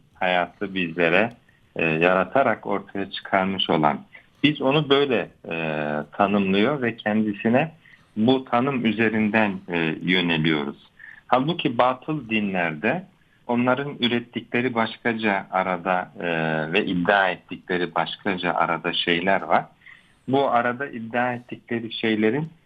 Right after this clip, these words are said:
Cenab-ı Hak ile gerçek bir ilişkisi olup olmadığına dair ellerinde herhangi bir kanıt yok. Kimi efsaneye dayanıyor, kimi bir iddiadan ibaret, kimi,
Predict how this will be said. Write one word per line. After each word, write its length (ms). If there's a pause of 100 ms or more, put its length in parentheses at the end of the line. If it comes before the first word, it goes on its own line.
(160)
Cenab-ı 360
Hak 300
ile 200
gerçek 600
bir 100
ilişkisi 500
olup 320
olmadığına 680
dair 360
ellerinde 680 (340)
herhangi 540
bir 180
kanıt 480
yok. 380 (240)
Kimi 260
efsaneye 680
dayanıyor, 500
kimi 300
bir 120
iddiadan 680 (100)
ibaret, 420 (500)
kimi, 440